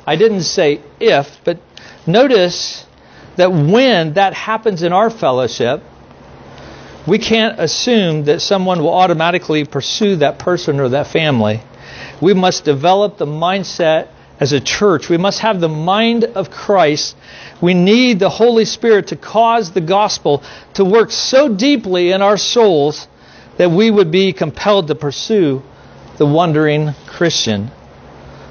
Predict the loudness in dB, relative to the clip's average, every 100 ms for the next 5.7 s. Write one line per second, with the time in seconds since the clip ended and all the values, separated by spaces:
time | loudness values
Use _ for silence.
0 | -20 -20 -20 -12 -4 0 2 2 0 -2
1 | -2 -2 -2 0 2 2 2 2 2 2
2 | 0 -2 0 0 0 0 0 -4 0 2
3 | 2 0 -2 -2 -6 -8 0 2 2 2
4 | 2 4 2 -2 -2 -4 -4 0 2 2
5 | 0 -2 -4 -4 -6 -4 -6